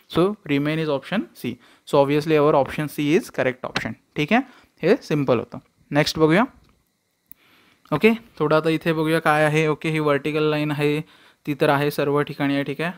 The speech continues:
आता हा ॲरो इकडे आहे, हे मिरर इमेज टाईप झालेलं आहे. So ह्याचीसुद्धा आपल्याला मिरर इमेज घ्यायची म्हटली तर ॲरो इथे आपल्याला स्टार्टिंग पॉईंटला पाहिजे आणि सर्कल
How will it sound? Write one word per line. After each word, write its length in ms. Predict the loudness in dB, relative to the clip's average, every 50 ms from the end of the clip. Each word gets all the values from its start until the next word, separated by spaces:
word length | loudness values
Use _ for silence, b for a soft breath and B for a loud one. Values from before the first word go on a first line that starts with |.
| -12 _
आता 160 | -6 -4 -4 0
हा 200 | 2 2 2 4
ॲरो 220 | 2 0 0 0 0
इकडे 280 | 0 -2 -2 -4 -4
आहे, 80 | -4 -4 b b b b b b b _
हे 80 | -6 -4
मिरर 260 | -2 0 2 4 4
इमेज 320 | 4 4 2 0 0 -2 -2
टाईप 180 | -2 -2 -2 -2
झालेलं 280 | -2 -2 -2 -2 -2
आहे. 120 | -4 -4 -4
So 120 | -4 -2
ह्याचीसुद्धा 460 | -2 -4 -4 -4 -4 -4 -2 0 2
आपल्याला 260 | 2 2 0 -2 -2
मिरर 280 | 0 0 2 2 2 2
इमेज 260 | 2 -2 -4 -6 -6 -8
घ्यायची 240 | -10 -10 -8 -8
म्हटली 420 | -6 -4 -4 -4 -4 -2 -4 -4 -4 b b b b b b b b 0
तर 120 | 0 0 0 2
ॲरो 280 | 2 4 4 4 4 2
इथे 180 | 0 0 0
आपल्याला 280 | 0 2 2 0 0 0
स्टार्टिंग 440 | 0 2 2 4 4 4 2 -2 -2
पॉईंटला 320 | -2 -2 -2 0 0 2 2
पाहिजे 220 | 2 2 0 0 -2
आणि 100 | -4 -2
सर्कल 400 | 0 0 0 0 0 -2 -2